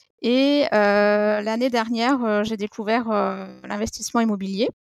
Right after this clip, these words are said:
Donc, j'ai décidé, euh, de suivre, euh, une formation,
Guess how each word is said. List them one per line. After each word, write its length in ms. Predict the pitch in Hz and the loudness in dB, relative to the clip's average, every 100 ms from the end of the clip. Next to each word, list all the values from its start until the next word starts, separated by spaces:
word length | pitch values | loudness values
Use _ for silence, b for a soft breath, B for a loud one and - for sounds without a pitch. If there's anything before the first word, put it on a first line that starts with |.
| _ _ B B B B _ - | _ _ B B B B _ -8
Donc, 320 | 214 214 226 | -4 -2 -2
j'ai 160 | 233 226 | 0 0
décidé, 680 | 226 240 - 208 233 240 240 | 0 -4 -6 -4 -2 0 2
euh, 440 | 214 196 196 196 | 2 2 2 0
de 120 | 196 208 | -2 -8
suivre, 400 | - 233 208 220 | -6 -6 -4 -2
euh, 360 | 190 190 180 | 0 0 0
une 100 | 196 | -2
formation, 520 | - 208 190 - 226 | -2 -2 0 -2 -4